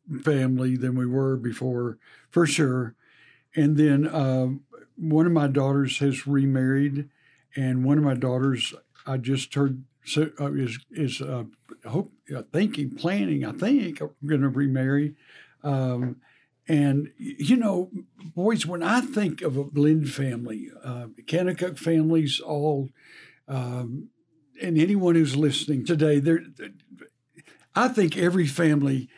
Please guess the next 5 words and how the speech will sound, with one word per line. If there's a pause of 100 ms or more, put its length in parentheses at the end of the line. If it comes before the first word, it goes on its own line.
(680)
has
got
to
understand, (720)
uh,